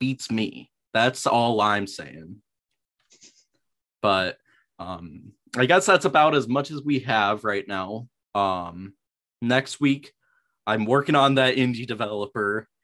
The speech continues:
and I know I was saying that we do that this week, but, uh, to the ten viewers, uh, sorry. So I will see you next time, and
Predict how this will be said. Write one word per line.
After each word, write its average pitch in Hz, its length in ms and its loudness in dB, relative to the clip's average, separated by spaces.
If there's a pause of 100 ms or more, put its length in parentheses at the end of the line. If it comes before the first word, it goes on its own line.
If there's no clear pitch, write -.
(160)
and 104 100 -4
I 98 60 0
know 117 200 2
I 117 160 6
was 110 220 -2
saying 113 300 -2
that 104 140 -2
we 107 100 -4
do 117 220 -4
that 113 240 0 (220)
this 123 260 -2
week, 131 280 0 (480)
but, 107 460 0 (600)
uh, 98 420 -4
to - 160 -10
the 107 80 -4
ten 123 360 0
viewers, 120 580 -2 (480)
uh, 104 440 0 (200)
sorry. 98 680 -4 (680)
So 120 500 0 (140)
I 117 200 2
will 117 200 -6
see 131 260 -8
you 143 280 0
next 127 440 -2
time, 135 520 0 (140)
and 101 760 -4